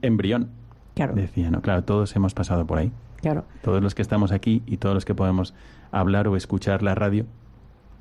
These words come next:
Speaker 1: hemos pasado por el estado de embrión. Así que es verdad. Pero me refería con la pregunta a si les ofrecéis la posibilidad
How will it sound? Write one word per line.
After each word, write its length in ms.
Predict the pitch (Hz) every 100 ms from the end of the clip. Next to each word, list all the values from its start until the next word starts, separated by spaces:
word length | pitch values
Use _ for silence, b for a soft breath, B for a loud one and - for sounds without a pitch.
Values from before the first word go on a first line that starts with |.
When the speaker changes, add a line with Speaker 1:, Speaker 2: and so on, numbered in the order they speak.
| - - - -
Speaker 1:
hemos 180 | 95 98
pasado 320 | 113 90 87
por 160 | 90 85
el 60 | 82
estado 380 | - 95 90 -
de 160 | 92 90
embrión. 380 | 87 85 85 117 - B B B B B -
Así 220 | 117 -
que 220 | 98 92 -
es 100 | -
verdad. 240 | 87 85 82 B -
Pero 240 | 123 117
me 140 | 117 117
refería 360 | 113 117 131
con 100 | 151
la 80 | 156
pregunta 520 | 135 131 135 131 135 -
a 120 | 104
si 420 | - 98 92 92 - - -
les 600 | 104 98 92 87 - -
ofrecéis 540 | 110 107 101 113 113
la 120 | 117 113
posibilidad 600 | 117 107 104 107 104